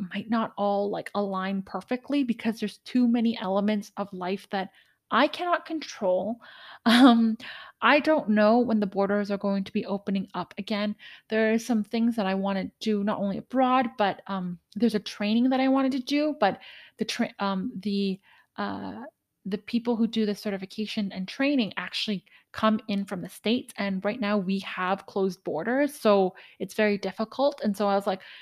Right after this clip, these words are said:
"You know what? I'm not going to put pressure on myself that things are going to be working in a very specific way because they may not." Um, for all, and now there's, like, rumors about a third wave actually in Ca-,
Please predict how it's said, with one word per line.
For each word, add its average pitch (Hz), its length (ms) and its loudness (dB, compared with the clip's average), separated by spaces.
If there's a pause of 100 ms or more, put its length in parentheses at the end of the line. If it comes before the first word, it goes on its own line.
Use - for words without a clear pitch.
(100)
"You 254 80 4
know 277 100 8
what? 277 180 6
I'm 220 120 4
not 233 300 2
going 226 340 -2
to 233 200 -4 (360)
put - 200 -2
pressure 233 340 -2
on 233 220 4
myself 247 480 2
that - 220 -2 (240)
things 214 200 2
are 202 140 2
going 208 300 -2
to - 160 -10
be 196 120 -2
working 196 480 -6
in 202 140 -4
a 185 60 -4
very 190 200 -4
specific - 560 -8
way 262 280 4
because 220 440 -2
they 214 120 0
may 190 160 -2
not." - 360 -8 (500)
Um, 196 380 4 (180)
for 262 140 8
all, 233 420 6
and 214 300 2
now 208 240 2
there's, 214 240 0
like, 185 140 -2 (380)
rumors 202 720 -2 (300)
about 190 240 -4
a 196 40 -4
third 196 440 2
wave 190 340 -4 (140)
actually 180 420 -8 (100)
in 202 140 -4
Ca-, - 160 -12